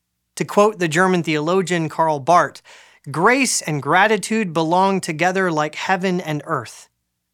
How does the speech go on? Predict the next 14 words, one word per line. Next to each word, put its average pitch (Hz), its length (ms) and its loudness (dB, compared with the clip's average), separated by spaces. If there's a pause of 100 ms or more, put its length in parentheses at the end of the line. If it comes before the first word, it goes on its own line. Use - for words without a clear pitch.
(260)
Grace 196 560 2
evokes 156 500 -2
gratitude 185 760 0
like 147 280 -2
the 151 120 -2
voice 180 480 -2
and 151 200 -8
echo. 143 480 -8 (360)
Gratitude 170 800 2
follows 196 600 0
grace 127 540 -8 (120)
like 139 180 -4
thunder, 185 540 -2
lightning." 143 540 -6